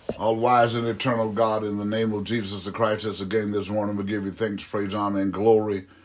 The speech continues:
for your goodness and for your mercy. We thank you, Holy Father, for the opportunity to experience this new day,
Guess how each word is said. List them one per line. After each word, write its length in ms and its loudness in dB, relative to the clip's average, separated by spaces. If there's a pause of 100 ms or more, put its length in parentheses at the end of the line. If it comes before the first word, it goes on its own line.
(260)
for 220 2
your 100 0
goodness 340 0
and 140 -6
for 100 -2
your 120 -2
mercy. 320 0
We 180 -2
thank 300 -4
you, 80 0
Holy 280 -2
Father, 320 -4
for 100 -6
the 120 -2
opportunity 600 -8
to 140 -6
experience 540 -4
this 240 -6
new 240 0
day, 340 -2